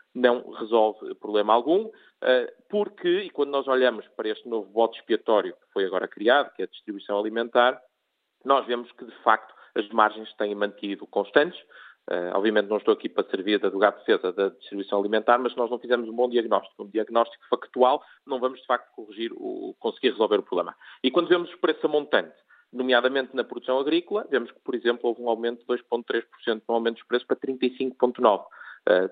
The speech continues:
para dar alguns exemplos, o, a batata duplicou a compra, portanto, na entrada da distribuição alimentar, a batata aumentou noventa e nove por cento, duplicou o preço, os ovos aumentaram quase oitenta por cento. E, portanto,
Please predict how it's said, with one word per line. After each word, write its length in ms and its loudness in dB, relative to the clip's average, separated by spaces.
para 120 4
dar 120 4
alguns 240 -2
exemplos, 380 -4
o, 180 -6
a 60 0
batata 460 0
duplicou 600 -4
a 80 -6
compra, 400 -2
portanto, 300 -12
na 120 -6
entrada 460 2
da 120 -6
distribuição 400 -14
alimentar, 420 -6
a 20 -6
batata 440 -4
aumentou 400 2
noventa 360 -4
e 40 0
nove 160 0
por 120 -20
cento, 280 -4
duplicou 480 2
o 100 -8
preço, 300 0
os 80 -4
ovos 240 2
aumentaram 420 0
quase 200 -2
oitenta 300 -4
por 180 -12
cento. 200 0
E, 80 -8
portanto, 400 0